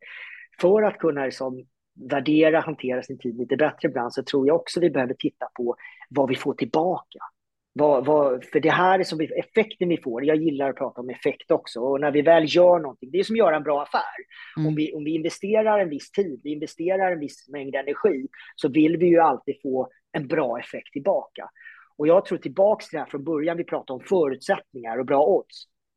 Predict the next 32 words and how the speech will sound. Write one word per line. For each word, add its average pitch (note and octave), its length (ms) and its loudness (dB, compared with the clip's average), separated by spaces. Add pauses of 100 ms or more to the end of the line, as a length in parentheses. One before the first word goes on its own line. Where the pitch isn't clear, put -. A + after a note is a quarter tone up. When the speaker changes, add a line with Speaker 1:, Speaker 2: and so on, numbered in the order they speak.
Speaker 1:
så E3+ 120 -2
kommer D3 320 2
det C3+ 80 -4
som, C3 360 -2 (340)
så - 120 -14
kommer D3 240 -2
det F#3 340 4
bli D#3+ 100 0
bättre. A#2 440 -8
Pratar D3+ 300 -2
vi D#3 180 2
liksom D3 280 -2
om D3 160 2 (300)
väl F#3 420 6 (140)
värderad, C3 680 0
spenderad C3 640 -8
tid, C3 380 -2
så - 160 -4
kommer D3 260 0
det C#3+ 180 2
också F3+ 280 0
vara F3 120 -2
någonting C3 360 -8
som B2 160 -8
kommer C3+ 220 -2
ge F#3 380 0
oss C#3 220 0
någonting A#2+ 340 -10
väldigt, A#2+ 320 -2
väldigt B2 300 -4
värdefullt B2+ 460 0
tillbaks. - 380 0